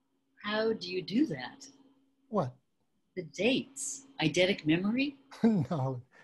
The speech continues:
Speaker 2: it's, you know, I don't know. It's just linkage. I make connections. Three days after Clinton was elected,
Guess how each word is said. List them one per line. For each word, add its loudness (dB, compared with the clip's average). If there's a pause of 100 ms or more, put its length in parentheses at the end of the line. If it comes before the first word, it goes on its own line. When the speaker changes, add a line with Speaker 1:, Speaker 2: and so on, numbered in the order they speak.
(120)
Speaker 2:
it's, 4 (720)
you -8
know, -4
I 8
don't 6
know. 6 (680)
It's -4
just 4 (340)
linkage. 2 (640)
I 8
make 4 (100)
connections. -2 (540)
Three 6
days 8
after 2
Clinton 0
was 0
elected, -2